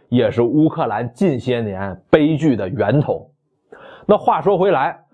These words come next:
完成了分家之后，因为经济原因，这两国舰队啊，日子过得都挺紧。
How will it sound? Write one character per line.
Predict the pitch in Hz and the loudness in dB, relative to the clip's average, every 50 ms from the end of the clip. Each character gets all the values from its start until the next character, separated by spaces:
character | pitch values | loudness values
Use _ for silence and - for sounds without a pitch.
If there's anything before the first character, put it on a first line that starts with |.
| _ _ _ | _ _ _
完 | 127 127 156 180 220 226 | -2 0 0 0 0 -4
成 | 190 - 180 196 | -4 -4 -2 0
了 | 214 165 | 0 -2
分 | - - - 202 196 196 | -4 -4 -6 -4 -2 -2
家 | 175 202 190 196 | 0 -2 -2 -2
之 | 175 190 185 | -4 -6 -4
后， | 185 196 - - - _ _ | -4 -4 -4 -4 -8 _ _
因 | - 170 208 208 | -4 0 0 2
为 | 185 143 | 0 0
经 | - - 196 208 220 | -2 -2 -2 -2 0
济 | 202 175 | 0 0
原 | 135 113 104 107 | 0 -2 -2 -4
因， | 110 107 104 104 - _ - - _ | -4 -4 -6 -6 -10 _ -20 -20 _
这 | - 175 165 | 0 2 2
两 | 135 123 123 101 104 101 | 2 2 -2 -2 -2 -2
国 | 101 127 143 | 0 0 0
舰 | 143 - 208 175 160 | 0 0 -2 0 0
队 | 175 220 180 127 | 2 0 0 0
啊， | 101 - - _ _ _ _ _ | -2 -8 -14 _ _ _ _ _
日 | - 233 240 190 139 | -2 0 0 2 2
子 | 123 135 | 0 -2
过 | - - 208 214 156 120 | -2 -2 -2 -2 -2 -2
得 | 110 98 - - | -4 -10 -4 0
都 | 185 185 226 | 0 0 0
挺 | 190 135 156 175 160 | -2 -4 -8 -10 -10
紧。 | 131 - | -12 -14